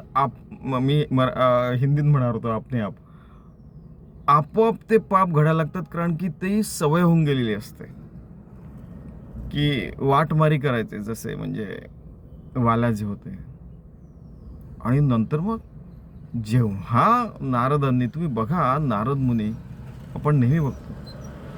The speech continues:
ध्रुवाचे गुरु कोण? नारद मुनी. प्रल्हादाचे गुरु कोण? नारद मुनी. वाल्याचे,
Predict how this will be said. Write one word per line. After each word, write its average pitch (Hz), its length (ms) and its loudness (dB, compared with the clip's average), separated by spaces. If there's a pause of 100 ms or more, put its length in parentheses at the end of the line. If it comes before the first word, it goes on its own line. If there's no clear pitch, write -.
(280)
ध्रुवाचे 180 400 4
गुरु 190 220 0
कोण? 185 200 -4 (340)
नारद 113 340 -2
मुनी. 117 320 0 (960)
प्रल्हादाचे 190 920 2
गुरु 175 280 0
कोण? 175 240 -2 (160)
नारद 107 400 -2
मुनी. 113 320 0 (2250)
वाल्याचे, 156 760 2